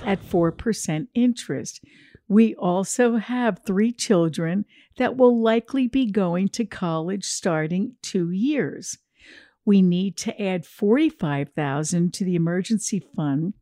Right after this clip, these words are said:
six months savings. The five twenty-nines have small amounts, twenty thousand, twenty, and twelve. So should we focus on saving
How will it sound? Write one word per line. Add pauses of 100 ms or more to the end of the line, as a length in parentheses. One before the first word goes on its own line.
(220)
six
months
savings. (600)
The
five
twenty-nines
have
small
amounts, (140)
twenty
thousand,
twenty,
and
twelve. (420)
So
should
we
focus
on
saving